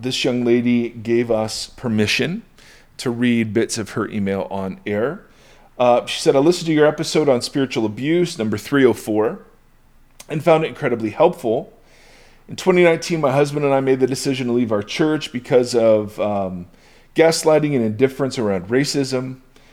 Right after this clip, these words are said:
Once we left, we realized there was a lot more that was going on that was concerning. Um, that being said, my own personal trauma of spiritual abuse has come at the hands of a younger sibling.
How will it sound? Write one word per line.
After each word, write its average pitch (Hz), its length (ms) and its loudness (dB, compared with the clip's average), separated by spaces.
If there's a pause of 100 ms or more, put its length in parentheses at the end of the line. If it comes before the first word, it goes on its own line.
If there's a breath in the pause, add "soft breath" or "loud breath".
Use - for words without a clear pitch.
(160 soft breath)
Once 131 180 -8
we 127 100 2
left, 127 300 4
we 113 120 0
realized 113 420 4
there 110 60 0
was 107 140 -2
a 107 40 -2
lot 104 280 4
more 110 260 2
that 95 140 -6
was 95 140 -14
going 101 340 -4
on 101 180 -4
that 95 100 -12
was 92 140 -16
concerning. 110 760 -6 (680 soft breath)
Um, 107 920 2 (100)
that 190 260 4
being 170 200 0
said, 139 300 0
my 139 180 0
own 196 220 0
personal 147 440 -4
trauma 117 380 -4
of 92 100 -10
spiritual 120 380 -4
abuse 104 240 -8
has 104 120 -12
come 143 160 -8
at 143 80 -6
the 143 80 -8
hands 107 580 -6 (420 soft breath)
of 107 80 -6
a 131 60 2
younger 117 460 0
sibling. 104 800 0